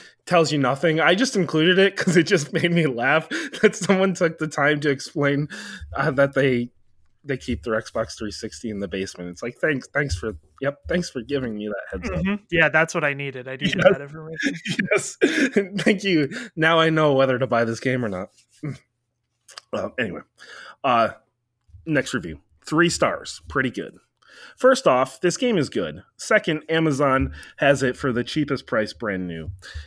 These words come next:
Speaker 1: If you have a Wii U, this game will be great for your collection, and don't worry about missing the story from the other two games if you have not played them.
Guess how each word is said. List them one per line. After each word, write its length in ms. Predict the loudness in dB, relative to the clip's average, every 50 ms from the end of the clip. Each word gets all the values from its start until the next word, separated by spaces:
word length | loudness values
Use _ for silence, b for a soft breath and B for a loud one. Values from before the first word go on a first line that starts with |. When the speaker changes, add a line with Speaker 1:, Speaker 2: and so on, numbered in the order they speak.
| B -4
Speaker 1:
If 160 | -4 0 2
you 80 | 4
have 180 | 6 6 6 8
a 40 | 6
Wii 220 | 6 8 8 6 6
U, 280 | 6 6 4 4 2 2
this 200 | 0 -4 -4 -4
game 220 | -4 -2 0 0
will 80 | -2 -2
be 120 | -2 -6 -6
great 280 | -2 -2 -2 -2 -2
for 80 | -6 -8
your 140 | -6 -6 -8 -8
collection, 480 | -8 -8 -8 -8 -8 -10 -10 -10 -10 -6 -4
and 140 | -6 -2 -2
don't 240 | -2 -2 -2 -4
worry 220 | -4 -2 -2 -2 0
about 240 | 0 -2 -2 -2 -2
missing 320 | -4 -4 -4 -4 -6 -6
the 80 | -6 -6
story 340 | -6 -2 0 0 0 0
from 160 | -2 -4 -6 -4
the 100 | -2 -2
other 140 | -2 -2 -4 -6
two 180 | -4 -6 -6
games 400 | -6 -6 -6 -6 -6 -8 -10 -12 B B B B B B
if 160 | -6 -4 0
you 60 | 0 0
have 80 | 2 2
not 180 | 2 0 0 0
played 280 | 2 2 2 4 2
them. 240 | -2 -6 -6 -8